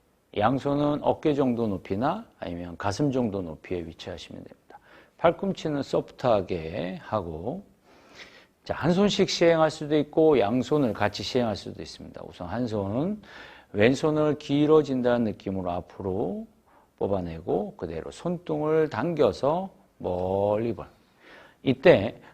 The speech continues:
손이 어깨를 과하게 지나가지 않고 어깨 선상에 오는 정도만 됐을 때 우리는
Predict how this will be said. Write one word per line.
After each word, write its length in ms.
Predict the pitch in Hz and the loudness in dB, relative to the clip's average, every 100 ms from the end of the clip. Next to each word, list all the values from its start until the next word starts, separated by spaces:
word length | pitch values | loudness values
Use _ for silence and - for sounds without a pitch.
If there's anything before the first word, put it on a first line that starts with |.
| _ | _
손이 380 | - 175 165 170 | -6 -2 0 2
어깨를 880 | - 127 - 151 156 151 156 151 147 | 2 0 2 4 8 8 8 4 -2
과하게 500 | - 104 139 156 165 | -8 2 2 2 0
지나가지 520 | - 143 139 139 139 | 0 2 2 2 0
않고 520 | 92 85 - 127 78 | 0 -2 2 2 0
어깨 320 | 98 - 135 | -8 -4 -4
선상에 500 | 127 170 170 165 160 | -2 -4 -2 0 0
오는 300 | 147 113 127 | -2 -2 -2
정도만 440 | 113 98 95 101 101 | -2 -4 -4 -4 -6
됐을 300 | 82 - - | -8 -12 -2
때 420 | 110 85 113 170 - - - - | -2 0 -4 -8 -14 -20 -18 -8
우리는 340 | 92 113 147 | -4 -2 -2